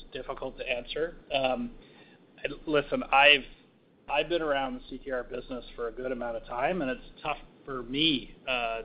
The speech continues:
to assess and model in my mind, so I can <laughs> appreciate how difficult it is for you, for your models. Um, I think the most important thing to ground on is, is what T J said before, is the fact that we're trying to support a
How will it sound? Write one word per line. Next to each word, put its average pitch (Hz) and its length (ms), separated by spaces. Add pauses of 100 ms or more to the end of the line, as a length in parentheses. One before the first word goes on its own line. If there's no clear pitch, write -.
to 123 140
assess 127 400
and 127 120
model 123 360
in 120 60
my 117 120
mind, 135 420
so 131 80
I 120 120
can - 220
<laughs> - 40
appreciate 175 480
how 151 120
difficult 135 560
it 120 80
is 123 240
for 120 100
you, 120 240 (120)
for 127 80
your 135 200
models. 131 400 (920)
Um, 123 560 (180)
I 143 120
think 247 180
the 202 80
most 160 320
important 139 680 (100)
thing 139 220
to 123 100
ground 131 480
on 120 580
is, 135 260 (760)
is 135 160
what 160 200
T 190 140
J 160 260
said 160 200
before, 151 420
is 131 140
the 139 80
fact 147 300
that 147 80
we're 131 100
trying 156 280
to 180 120
support 151 400
a - 20